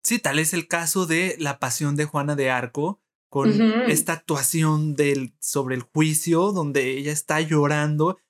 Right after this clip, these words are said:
Speaker 1: en un primerísimo primer plano de solo su rostro, y es
Speaker 2: Ujú.
Speaker 1: una de las escenas más emotivas que ha existido en la historia de, del cine. Y creo que justamente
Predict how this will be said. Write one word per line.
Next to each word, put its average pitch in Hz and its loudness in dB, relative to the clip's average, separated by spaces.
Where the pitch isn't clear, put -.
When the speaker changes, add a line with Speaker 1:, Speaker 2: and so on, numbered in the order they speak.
Speaker 1:
en 143 0
un 151 0
primerísimo 147 -2
primer 135 -4
plano 143 -2
de 135 -8
solo 143 -2
su 143 -4
rostro, 143 0
y 156 4
es 156 2
Speaker 2:
Ujú. 233 4
Speaker 1:
una - 6
de 196 6
las 151 2
escenas 151 2
más 151 2
emotivas 147 -2
que 147 0
ha - -2
existido 143 -2
en 143 -2
la 139 0
historia 143 2
de, 127 -4
del 143 2
cine. 165 2
Y 170 -4
creo 185 -2
que 208 -2
justamente 180 -2